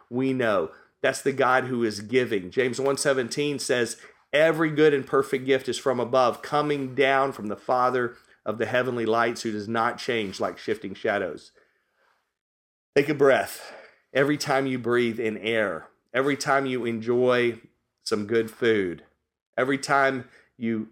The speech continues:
experience the, the love of a friend, you know where it came,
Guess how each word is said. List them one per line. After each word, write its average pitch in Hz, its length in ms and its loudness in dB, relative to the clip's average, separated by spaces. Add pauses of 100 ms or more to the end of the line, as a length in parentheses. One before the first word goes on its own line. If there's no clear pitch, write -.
experience 127 840 -2
the, 107 260 -2
the 113 220 0
love 120 280 2
of 110 120 -2
a 101 80 -2
friend, 92 580 -4 (1080)
you 123 100 -4
know 117 160 2
where 110 160 0
it - 100 -10
came, 104 260 -8